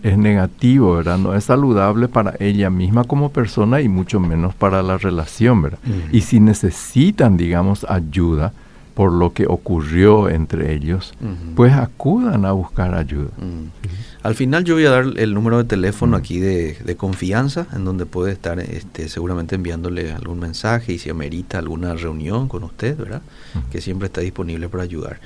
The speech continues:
Speaker 2: Eh, no sé, creo que ya estamos
Speaker 1: Sí.
Speaker 2: llegando a nuestra hora despacito,
Speaker 1: Sí,
Speaker 2: ¿verdad? Le
Speaker 1: bueno.
Speaker 2: leo este, este último mensaje y
Speaker 1: Bueno.
Speaker 2: después hacemos un redondeo.
Speaker 1: Sí.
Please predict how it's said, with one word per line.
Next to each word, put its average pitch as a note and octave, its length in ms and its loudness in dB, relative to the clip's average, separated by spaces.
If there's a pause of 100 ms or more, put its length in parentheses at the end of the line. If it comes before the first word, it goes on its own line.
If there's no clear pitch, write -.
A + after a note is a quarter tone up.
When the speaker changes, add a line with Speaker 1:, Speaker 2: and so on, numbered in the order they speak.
(800)
Speaker 2:
Eh, G2+ 600 -2
no C#3 160 0
sé, F#3 160 -6
creo E3 160 -2
que G#3 80 -4
ya G#3+ 60 -6
estamos F#3+ 280 -8
Speaker 1:
Sí. F#3+ 60 -6
Speaker 2:
llegando G3 240 0
a - 20 -4
nuestra G3 300 -4
hora D#3 160 0
despacito, A#2 440 -4
Speaker 1:
Sí, G#2 80 2
Speaker 2:
¿verdad? G#2 120 0
Le D#3+ 80 6
Speaker 1:
bueno. A#3+ 120 4
Speaker 2:
leo C#4+ 80 4
este, B3 300 2
este G#3 160 0
último G#3 380 2
mensaje D#3 260 2
y - 40 8
Speaker 1:
Bueno. F#3+ 120 6
Speaker 2:
después E3+ 200 4
hacemos E3 280 0
un E3+ 100 -2
redondeo. G2+ 460 0
Speaker 1:
Sí. G2 80 -2